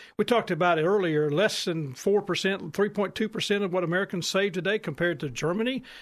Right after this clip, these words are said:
nine point five. We just don't have a tendency to do that, what we have to do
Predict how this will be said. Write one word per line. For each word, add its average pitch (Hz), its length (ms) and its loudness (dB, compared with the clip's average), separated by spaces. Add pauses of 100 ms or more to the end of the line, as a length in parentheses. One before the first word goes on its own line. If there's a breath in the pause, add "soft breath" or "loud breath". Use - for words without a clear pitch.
(120 loud breath)
nine 151 360 2
point 196 280 0
five. 220 460 0 (340 loud breath)
We 285 120 -4
just - 400 -2
don't 208 340 2
have 220 160 0
a 247 60 0
tendency 202 500 -2
to 196 120 -4
do 165 360 0
that, 170 260 0 (320)
what 185 140 4
we 202 160 2
have 180 260 0
to 196 120 0
do 185 460 0